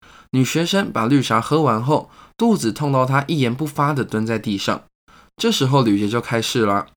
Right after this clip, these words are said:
吕捷说，现在的痛苦有没有比失恋的痛苦还难过？有没有发现失恋不痛苦了？这就对了嘛。要知道痛苦是比较出来的，是随时都能够放下的。这故事听着是蛮有道理的，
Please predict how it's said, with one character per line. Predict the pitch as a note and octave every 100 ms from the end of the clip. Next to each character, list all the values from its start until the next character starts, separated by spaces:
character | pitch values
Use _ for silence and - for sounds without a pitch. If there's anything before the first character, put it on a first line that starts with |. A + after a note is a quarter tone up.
| - - _
吕 | A2
捷 | G#2 A#2
说， | A#2 C3+ C3+ - - _
现 | - A#3 F#3
在 | G3+
的 | C#3+
痛 | - D#3 C3
苦 | A2 - _ _ _
有 | A#2+
没 | A#2
有 | C#3+ F#3
比 | C#3
失 | G2+ -
恋 | D3+ C3+
的 | G#2
痛 | - D#3
苦 | B2
还 | G2+ G2
难 | F#2+ G2
过？ | A#2+ G#2+ - _ _ - _
有 | - E3+
没 | A3+
有 | G#3
发 | G3
现 | G3+ G3+
失 | - F#3+
恋 | F#3+ D#3
不 |
痛 | C3+ F#3+ F3
苦 | C3+ F#2+
了？ | B1 - _ _ - _
这 | - A3
就 | A#3+
对 | C4 B3
了 | D#3
嘛。 | G2+ D#2 - _ _ _ - -
要 | A3+ A3
知 | A3+
道 | A3+
痛 | G#3+ B3
苦 | G#3+ C3+
是 | A#2+ F3
比 | B2
较 | G2+ C#3+
出 | C#3 E3
来 | D#3+ A2
的， | A2+ - - _ - -
是 | -
随 | B2+ - B2
时 | C#3 A#2 A#2+ -
都 | - E3+
能 | B2
够 | A2+ B2
放 | - B2
下 | G2+ A#2
的。 | F#2 - - _ -
这 | B3+
故 | A#3 A3+
事 | A3 G3+
听 | G#3+ A#3
着 | G3
是 | B2
蛮 | C#3 B2
有 | G#2+
道 | B2 A#2
理 | G#2
的， | G2 -